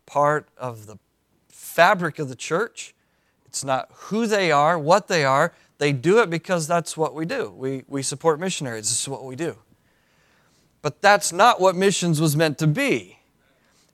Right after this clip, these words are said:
A true yoke fellow says, "I volunteer to put my neck in there, and we're gonna work together to see this go as far as we can. Whatever it takes, sacrifice on both sides.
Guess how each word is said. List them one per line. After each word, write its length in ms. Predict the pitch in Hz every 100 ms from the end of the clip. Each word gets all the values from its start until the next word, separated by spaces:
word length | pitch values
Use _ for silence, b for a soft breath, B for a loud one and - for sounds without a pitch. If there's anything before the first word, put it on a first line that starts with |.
| -
A 160 | 160
true 440 | 156 - - 269 294
yoke 320 | 233 196 175
fellow 360 | - 180 180 175
says, 320 | - 170 160
"I 220 | 180 226 269
volunteer 760 | 202 202 185 160 - 269 233
to 80 | 156
put 280 | 147 185 175
my 220 | 147 143
neck 340 | 139 135 139 -
in 120 | 139
there, 240 | 147 165 165
and 200 | 156 147
we're 180 | 180 214
gonna 180 | 185
work 280 | 151 165 180
together 440 | 151 143 175 170 143
to 120 | 135
see 240 | - 165
this 180 | 151 139
go 200 | - 147
as 120 | 127
far 360 | - 160 156 147
as 120 | 127
we 140 | 127
can. 460 | 117 - 117 123 110 _ _ _ _ _ _ _ _
Whatever 560 | - 127 151 202 220 220
it 120 | 190
takes, 320 | 214 165 110
sacrifice 640 | - 170 175 180 185 185 180
on 180 | 196 190
both 220 | 214 208
sides. 640 | - 202 196 202 190 165